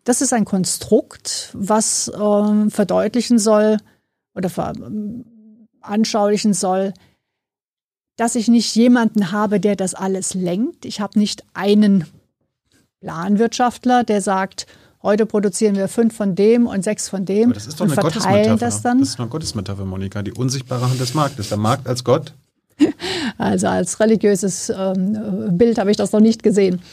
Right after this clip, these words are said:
Speaker 1: Das wäre mir auch fremd.
Speaker 2: Ist die Antwort jetzt nein? Habe ich dich richtig verstanden? Das ist eine Fiktion?
Speaker 1: Das ist eine Fiktion.
Speaker 2: Und darum gibt's die unsichtbare Hand nicht.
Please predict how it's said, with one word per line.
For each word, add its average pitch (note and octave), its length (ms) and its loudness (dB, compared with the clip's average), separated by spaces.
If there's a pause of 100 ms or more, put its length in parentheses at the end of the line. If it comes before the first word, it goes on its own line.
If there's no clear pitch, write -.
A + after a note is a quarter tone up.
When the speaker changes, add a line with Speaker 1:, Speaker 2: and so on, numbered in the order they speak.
(360)
Speaker 1:
Das F#3+ 180 -6
wäre G3 120 -2
mir F#3+ 140 -2
auch - 100 -8
fremd. - 420 -6 (1120)
Speaker 2:
Ist - 260 -6
die - 100 -8
Antwort A2 300 2
jetzt G#2+ 200 0
nein? G2 560 2
Habe B2+ 200 -10
ich G#2+ 200 -8
dich B2 60 -8
richtig B2+ 160 -2
verstanden? C#3+ 480 -2 (680)
Das F#2+ 160 -4
ist G2+ 160 -2
eine G#2 80 2
Fiktion? A2+ 600 0 (180)
Speaker 1:
Das G3 160 -2
ist G#3 120 2
eine G3+ 200 2
Fiktion. G#3 420 4 (300)
Speaker 2:
Und G#2 140 -18
darum G2+ 200 2
gibt's G2 180 -2
die - 80 -8
unsichtbare F#2 400 -4
Hand E2+ 220 -8
nicht. - 300 -14